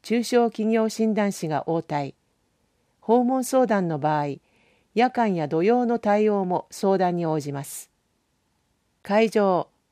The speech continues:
経営相談室、九段南一の六の十七、千代田会館八階。訪問による相談も実施中。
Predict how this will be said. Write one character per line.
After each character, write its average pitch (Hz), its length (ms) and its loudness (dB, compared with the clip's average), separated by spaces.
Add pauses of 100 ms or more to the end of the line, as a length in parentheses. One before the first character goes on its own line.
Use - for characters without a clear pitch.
経 254 360 2
営 247 60 2
相 233 240 2
談 202 240 0
室、 - 400 -6 (520)
九 240 120 -2
段 190 300 0
南 160 480 -4 (260)
一 262 280 -4
の 208 180 0
六 165 240 0
の 170 160 0
十 185 200 -2
七、 151 340 -6 (460)
千 - 160 -2
代 240 120 4
田 247 140 0
会 233 260 2
館 143 240 -8
八 - 320 -8
階。 147 260 -2 (840)
訪 240 240 2
問 247 220 0
に 240 80 0
よ 233 120 2
る 226 80 0
相 214 240 -2
談 208 220 0
も 196 100 -2
実 175 240 -4
施 180 120 -2
中。 151 360 -6